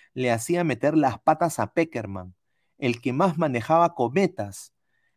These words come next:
Qué hijo de puta, tan ratas, para seguir manejando la selección como se les dé la gana. ¿Qué hubo, parce gonorrea? El señor Rodrigo Alberto Toro,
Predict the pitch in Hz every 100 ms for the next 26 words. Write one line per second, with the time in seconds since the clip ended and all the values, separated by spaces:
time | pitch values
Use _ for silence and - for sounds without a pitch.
0 | _ 165 190 170 - 143 113 107 180 170
1 | - 95 - - 190 175 147 156 175 -
2 | 98 90 - - _ _ 120 117 113 120
3 | 151 160 160 113 143 151 156 147 113 107
4 | - 151 156 147 120 113 104 104 120 123
5 | 113 110 98 95 - _ _ _ _ -
6 | 165 165 151 - 156 - 170 156 117 107
7 | 101 117 135 110 92 90 _ _ _ -
8 | 98 110 110 120 120 104 104 131 143 123
9 | 120 123 - 110 120 107 92 85